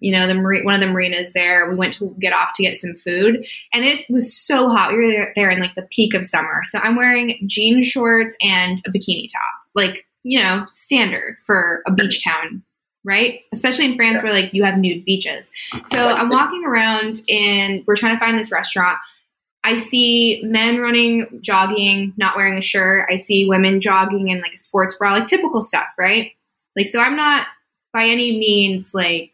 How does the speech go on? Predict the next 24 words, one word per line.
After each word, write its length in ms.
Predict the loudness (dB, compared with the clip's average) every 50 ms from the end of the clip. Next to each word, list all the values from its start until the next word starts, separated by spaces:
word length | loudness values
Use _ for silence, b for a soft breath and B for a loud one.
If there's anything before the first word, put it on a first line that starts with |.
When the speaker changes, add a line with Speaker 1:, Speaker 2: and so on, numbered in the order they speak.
| _ _ -2
Speaker 1:
being 260 | 0 2 2 2 2
inappropriate 800 | 0 -2 -2 -4 -2 -2 0 0 0 0 0 0 0 -2 -4 -4 -2
by 360 | 0 0 2 2 0 -2 -2
my 180 | -2 -2 -4 -4 -4
bikini 340 | -8 -6 -4 -4 -4 -4 -8 -6
top 240 | -6 -4 -4 -4 -6 -8 -12 -10
and 300 | -6 -4 -2 -2 -4 -6 -14 _ _ _ -8
jean 300 | -2 0 2 2 2 2
shorts. 440 | 0 -2 -4 -4 -4 -6 -8 -10 -12 B B B B B B
I 140 | 0 0 0
have 240 | 0 0 -2 -2 -2
the 100 | -4 -2
cops 680 | -2 -4 -2 0 0 0 0 0 -2 -6 -6 -6 -6 -8 -10
pull 680 | -6 0 2 2 4 4 4 4 2 0 -2 -6 -16 _ _
over, 720 | 0 4 4 4 4 2 2 0 0 0 0 -2 -4 -6 -10 _ _ _ _ _ _ _ _ _ -6 -4
and 560 | -2 0 0 0 2 2 2 2 0 -2 -4 -4
they 260 | -2 2 2 2 2 2
tell 240 | 0 -2 2 2 4
me 200 | 4 4 4 2
that 180 | 2 0 0 0
I 160 | 0 0 2
need 200 | 2 2 2 0
to 180 | 0 0 0 2
immediately 840 | 2 2 4 4 4 4 4 4 2 0 0 0 2 2 2 0